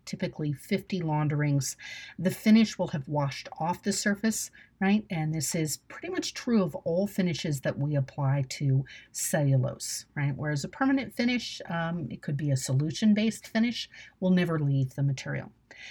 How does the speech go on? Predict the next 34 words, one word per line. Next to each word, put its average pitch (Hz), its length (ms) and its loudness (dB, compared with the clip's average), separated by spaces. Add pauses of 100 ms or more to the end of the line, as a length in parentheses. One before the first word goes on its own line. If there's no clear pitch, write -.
(160)
And 262 120 6
then, 339 80 4
of 370 80 -2
course, - 220 -2
there's 240 200 4
a 214 60 6
temporary 151 500 -2
finish. - 540 -6
This 196 240 2
would 170 160 4
be 156 260 2
like 143 460 0
the, 170 320 -2 (360)
the 233 640 4
softener 180 500 2
that's 143 220 0
applied 165 440 0
to 185 360 0
towels 180 520 0
before 156 320 -4
you 165 120 -2
purchase 185 460 -2
them. - 200 -6
So - 140 -8
you 156 80 -4
think, 151 220 -6
"Wow, 226 260 -2
these 139 200 0
towels 160 260 -4
are 156 60 -2
really 165 200 -2
soft 180 320 -2
and 185 160 -2
fluffy." - 400 -2